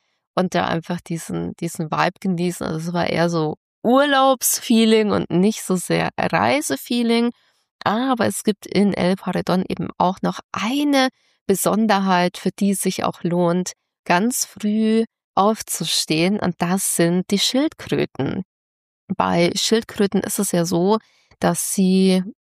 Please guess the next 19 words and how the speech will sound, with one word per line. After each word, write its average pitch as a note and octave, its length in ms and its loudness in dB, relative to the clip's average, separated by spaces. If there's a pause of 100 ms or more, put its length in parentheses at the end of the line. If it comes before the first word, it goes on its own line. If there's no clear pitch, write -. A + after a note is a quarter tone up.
(180)
zumindest G#3 540 2
bei E3+ 120 0
diesen E3+ 400 -4
Schildkröten, D3+ 720 -4
ich - 100 -6
bin D#3 140 -4
keine D4 340 2
Schildkrötenexpertin, A3+ 1600 0 (380)
aber F#3+ 300 0
dort F#3 320 4 (100)
wurde F3+ 280 2
mir F3+ 300 0
eben F3 440 2 (120)
erklärt, F#3 640 2 (340)
wie E3+ 220 0
das F#3+ 260 -2
mit E3 160 -4
den E3+ 100 2
Schildkröten F#3+ 1040 2